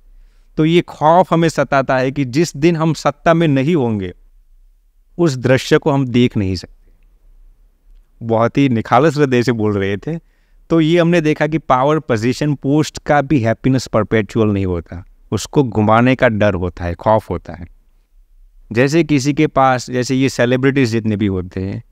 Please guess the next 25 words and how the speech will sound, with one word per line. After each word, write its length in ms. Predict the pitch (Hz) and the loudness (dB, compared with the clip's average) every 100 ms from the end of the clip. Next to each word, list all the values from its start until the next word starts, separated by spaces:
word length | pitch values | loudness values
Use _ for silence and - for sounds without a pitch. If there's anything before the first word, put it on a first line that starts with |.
| _ _ | _ _
एक 220 | 123 120 - | -2 -2 -4
अच्छे 300 | 123 - 151 | -8 0 0
सेलिब्रिटीज 640 | 139 127 127 117 123 113 | 2 2 2 0 0 0
हमारे 280 | 113 107 110 | 2 2 4
मित्र 360 | 107 95 - 92 | 2 0 -2 -2
हैं, 160 | 95 90 - _ - - - _ - _ _ | -4 -8 -14 _ -20 -20 -20 _ -20 _ _
he 200 | 123 127 | -2 0
still 260 | - 160 135 | 4 4 6
in 60 | 131 | 2
his, 280 | - - - | 0 -10 -4
uh, 320 | 110 98 98 | -2 0 -2
he 160 | 110 - | -4 0
still 260 | 139 120 | 2 2
very 420 | 123 113 - 113 | 2 0 -2 -2
youth, 300 | 127 123 - _ _ _ - - _ _ _ _ | 0 0 -4 _ _ _ -20 -20 _ _ _ _
और 320 | - 110 113 | 0 2 2
एक 260 | 113 135 127 | 0 -2 -2
से 220 | - 135 | -2 -2
एक 120 | 131 | -2
ब्लॉकबस्टर 600 | 113 123 123 127 120 - 120 | 0 0 0 -2 -4 -4 -4
फिल्म 280 | 127 120 | 0 0
देते 300 | 110 107 110 | 0 -2 -2
हैं 60 | 107 | 0
आज 220 | 104 104 | 0 0
भी। 240 | 98 104 | -4 -8